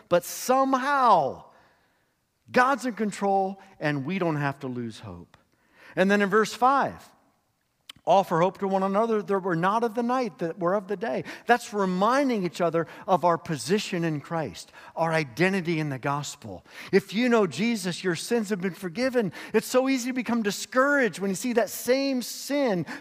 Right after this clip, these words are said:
taunting you day in and day out. And we are supposed to fight it. But you know what's gonna give the energy to fight sin? Knowing that even when you blow it,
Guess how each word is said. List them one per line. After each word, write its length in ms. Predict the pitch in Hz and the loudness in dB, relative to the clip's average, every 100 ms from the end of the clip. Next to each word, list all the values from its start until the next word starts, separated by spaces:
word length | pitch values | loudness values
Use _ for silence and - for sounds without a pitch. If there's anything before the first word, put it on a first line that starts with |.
| - | -12
taunting 640 | - 262 285 285 247 208 180 | -6 0 0 0 0 0 0
you 160 | 156 | -4
day 460 | 143 254 269 277 269 | -4 0 0 2 2
in 80 | 240 | 2
and 220 | 226 196 | 0 0
day 240 | 233 226 | -2 0
out. 460 | 226 220 151 101 - _ _ _ _ | 0 0 0 -4 -18 _ _ _ _
And 160 | 254 277 | 2 4
we 100 | 311 | 4
are 200 | 330 330 | 2 2
supposed 400 | - 247 220 - | 0 0 0 -4
to 80 | 170 | -10
fight 400 | - 175 185 160 | -8 -8 -6 -6
it. 320 | 117 - - _ _ _ _ _ | -8 -12 -20 _ _ _ _ _
But 180 | - 160 | -8 -4
you 80 | 175 | 0
know 60 | 220 | 0
what's 160 | 226 | -2
gonna 180 | 240 208 | -4 -2
give 160 | 196 160 | -2 -2
the 180 | 180 - | -6 -4
energy 360 | 175 196 180 175 | -4 -4 -6 -8
to 100 | 151 | -6
fight 280 | 170 175 | -4 -6
sin? 460 | - - 180 185 180 - _ _ _ _ _ _ _ _ _ _ _ | -8 -10 -8 -8 -10 -16 _ _ _ _ _ _ _ _ _ _ _
Knowing 360 | 147 156 151 135 | -2 0 -2 -2
that 200 | 123 - _ _ _ _ _ _ _ - | -6 -8 _ _ _ _ _ _ _ -8
even 340 | 165 151 156 | -6 -4 -4
when 120 | 143 | -4
you 100 | 131 | -6
blow 240 | 117 107 | -8 -12
it, 80 | 101 | -14